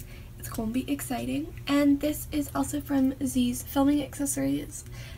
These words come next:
and I love it. They're so cute. I just think it's a great camera, great quality.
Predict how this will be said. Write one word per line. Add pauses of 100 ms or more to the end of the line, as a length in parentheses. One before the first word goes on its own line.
(140)
and
I
love
it. (400)
They're
so
cute. (280)
I
just (160)
think
it's
a
great
camera,
great
quality.